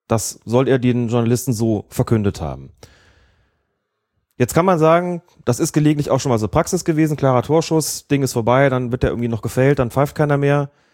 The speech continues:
Ich kann mir nur nicht wirklich vorstellen, dass das so gesagt worden ist oder dass es so gemeint gewesen ist. Denn ich wüsste nicht, wie das mit den Regeln in Einklang zu bringen wäre. Wir hatten ja schon häufiger so diese Fälle hier, Torschuss und dann noch abgeräumt, dann haben die Leute gesagt, ja,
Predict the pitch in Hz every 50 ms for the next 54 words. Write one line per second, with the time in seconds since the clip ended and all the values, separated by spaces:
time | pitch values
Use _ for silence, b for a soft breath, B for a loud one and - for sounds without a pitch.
0 | _ _ _ _ _ _ _ _ _ _ _ _ - 147 123 - - - - -
1 | _ _ _ _ _ _ _ _ - - 147 175 196 190 180 175 170 170 156 151
2 | 165 170 - 143 - 147 151 170 160 - 170 165 165 160 151 135 135 139 135 -
3 | - 143 - - 143 139 135 113 113 123 107 117 117 151 170 - 170 175 175 170
4 | 160 - 170 - - - 131 135 127 135 127 131 131 123 127 117 117 117 120 131
5 | 180 196 - 120 101 101 104 110 113 - 85 139 - - - - _ _ _ _
6 | _ _ _ _ _ _ _ _ _ _ _ _ _ _ _ _ _ _ _ _
7 | _ _ _ 135 139 147 131 143 160 175 - - 165 170 - - 151 160 147 151
8 | 147 156 147 143 147 151 160 156 147 120 104 165 190 185 - 113 101 - - 92
9 | 101 104 95 95 92 85 92 90 - 95 90 101 113 170 - - 202 185 175 -
10 | 170 160 185 208 - - 120 117 110 113 110 110 110 110 113 - - 117 123 147
11 | 147 135 139 160 202 247 - b b b b b b b b b - 156 175 214
12 | 208 - 220 214 214 - 147 143 160 156 170 - - 160 - - 175 170 180 180
13 | 170 160 156 156 160 160 151 156 160 165 170 156 151 139 156 160 - - - _
14 | _ _ _ _ _ _ _ _ _ _ _ _ _ _ 123